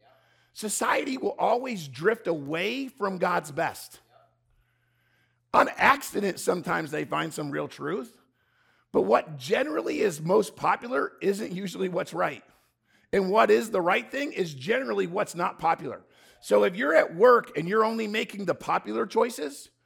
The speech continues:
if you're at school and you're only doing the popular things, now, by the way, not all of that is wrong. I'm not trying to say every single thing is wrong, but I,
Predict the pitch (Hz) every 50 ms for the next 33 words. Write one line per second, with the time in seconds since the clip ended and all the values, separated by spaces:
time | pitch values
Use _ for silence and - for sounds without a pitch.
0 | _ _ _ _ _ _ _ _ 170 156 147 170 208 220 226 226 - - - -
1 | - 190 202 202 214 233 254 - - 160 165 175 180 185 185 185 185 165 151 180
2 | 185 202 202 202 196 170 160 143 - - - - 160 175 - 190 190 208 214 214
3 | 208 - - 233 247 262 277 247 226 - - - _ _ _ _ _ _ _ _
4 | _ _ _ _ _ - - - 185 180 151 139 131 139 - - - - - 135
5 | 143 151 151 139 135 143 143 139 139 139 131 135 135 131 139 143 135 135 139 147
6 | 147 - _ _ - - 135 131 127 117 - - _ _ _ _ _ _ _ _
7 | _ - - - 127 120 - - 127 120 123 131 117 - 127 127 117 - 123 120
8 | 123 117 110 113 120 117 123 139 127 123 117 117